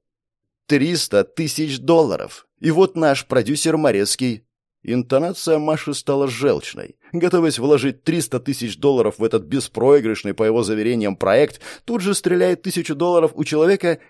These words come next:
которого он собрался облагодетельствовать. «Тебе это вообще ничего не напоминает? Ты книжки читал хотя бы давно, в детстве? Может, помнишь, как Остап Бендер обещал превратить захудалые Васюки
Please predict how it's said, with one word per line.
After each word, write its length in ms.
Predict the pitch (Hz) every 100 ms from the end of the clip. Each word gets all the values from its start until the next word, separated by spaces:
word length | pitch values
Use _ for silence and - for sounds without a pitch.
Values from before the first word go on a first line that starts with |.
| -
которого 340 | 233 220 202
он 160 | - 175
собрался 460 | 170 165 170 165
облагодетельствовать. 1160 | - - 160 156 160 160 - 78 - 57 - - _ _
«Тебе 240 | - 165 175
это 160 | 165
вообще 380 | 143 160 139 156
ничего 300 | 131 123 151
не 80 | 214
напоминает? 640 | 214 160 139 117 107 - - _ _
Ты 140 | 240
книжки 400 | 220 226 196 170
читал 420 | 165 180 208 185 - -
хотя 280 | 202 196
бы 120 | 185 175
давно, 320 | 185 185 139
в 40 |
детстве? 520 | 120 160 - 113 104 _ _ _
Может, 280 | 170 147 127
помнишь, 480 | - 202 190 - - _
как 180 | 143 135
Остап 300 | 127 143 113
Бендер 300 | 92 139 127
обещал 360 | 117 120 135 120
превратить 460 | 131 123 120 127
захудалые 520 | 104 127 123 123 123
Васюки 500 | 117 127 139 127 147